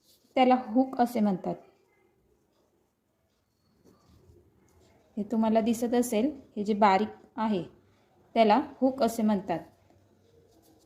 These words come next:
तर हे आहे स-, हँडल, ह्याला म्हणतात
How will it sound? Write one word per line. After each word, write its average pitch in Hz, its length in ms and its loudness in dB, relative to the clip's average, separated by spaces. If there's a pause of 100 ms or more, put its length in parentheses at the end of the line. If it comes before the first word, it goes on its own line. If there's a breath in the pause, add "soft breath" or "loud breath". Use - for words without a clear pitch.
(680)
तर 254 100 6
हे 254 240 6
आहे 247 260 2
स-, - 180 -12 (200)
हँडल, 196 460 0 (1120)
ह्याला 226 380 2
म्हणतात 262 360 4